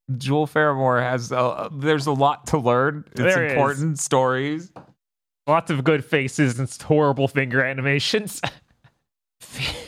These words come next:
Speaker 2: They
Speaker 1: Hands that look like feet.
Speaker 2: The, the hands often look closer to, uh,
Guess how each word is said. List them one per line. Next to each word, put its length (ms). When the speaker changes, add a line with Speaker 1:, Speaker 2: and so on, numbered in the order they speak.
Speaker 2:
They 160
Speaker 1:
Hands 440
that 220
look 200
like 200
feet. 420
Speaker 2:
The, 160
the 140
hands 320
often 400
look 200
closer 440
to, 380
uh, 280